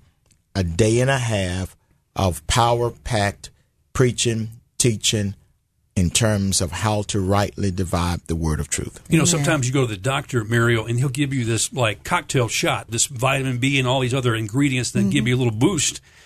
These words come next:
Speaker 2: Sounds like this is gonna be an infusion of that these two days at the Contending for the Faith Conference.
Speaker 3: Yes, it is, and we're very excited about it. Very excited.
Speaker 1: You don't wanna mix it.
Speaker 2: Okay, now, do you have to register?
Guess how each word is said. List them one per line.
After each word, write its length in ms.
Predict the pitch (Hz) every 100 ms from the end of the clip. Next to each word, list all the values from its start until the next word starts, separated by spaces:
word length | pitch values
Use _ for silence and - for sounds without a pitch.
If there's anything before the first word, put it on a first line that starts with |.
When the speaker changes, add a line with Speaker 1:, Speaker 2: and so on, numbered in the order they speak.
| -
Speaker 2:
Sounds 300 | - 196 190
like 160 | 170 143
this 180 | 180 -
is 100 | 139
gonna 200 | 143 135
be 160 | 127
an 80 | 123
infusion 840 | 113 107 - 151 220 202 113 104 104 _ -
of 220 | 143 110
that 300 | 151 139 120
these 220 | 131 139
two 200 | - 175
days 300 | 151 143 131
at 120 | 120 107
the 40 |
Contending 600 | 127 120 175 135 127 107 - _ -
for 100 | 139
the 100 | 113
Faith 300 | - 131 -
Conference. 480 | 104 87 - -
Speaker 3:
Yes, 240 | 185 180 -
it 80 | 180
is, 260 | 165 160
and 120 | 165
we're 80 | 165
very 320 | 160 170 170
excited 500 | 165 - 160 151 151 147
about 300 | 147 143 143
it. 140 | 151 - _ -
Very 180 | 143
excited. 460 | 135 - 135 147 147 -
Speaker 1:
You 100 | -
don't 160 | 123 139
wanna 200 | 147 147
mix 360 | 135 123 - -
it. 100 | - _ -
Speaker 2:
Okay, 220 | 143 147
now, 240 | 147 139 120 -
do 80 | 127
you 80 | 156
have 120 | 208
to 100 | 139
register? 500 | 156 185 185 214 196